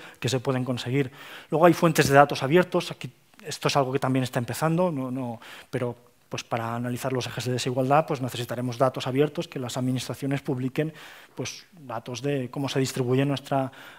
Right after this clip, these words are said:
eh, ciudadanía pues, en función de todos esos ejes de, esos ejes de diversidad, de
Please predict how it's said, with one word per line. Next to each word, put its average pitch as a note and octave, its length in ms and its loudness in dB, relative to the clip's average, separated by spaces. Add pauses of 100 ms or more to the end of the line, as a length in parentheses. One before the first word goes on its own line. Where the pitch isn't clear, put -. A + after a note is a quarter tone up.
(120)
eh, C#3 240 -6
ciudadanía C#3 1000 2
pues, C3+ 300 -8
en A#2+ 100 -10
función A#2 380 -8
de C#3+ 120 -4
todos B2 260 -8
esos B2 200 -8
ejes - 180 -10
de, C#3 260 -2 (180)
esos C#3+ 200 -4
ejes - 360 -6
de C3 240 -2
diversidad, C#3+ 640 -4
de B2 340 -2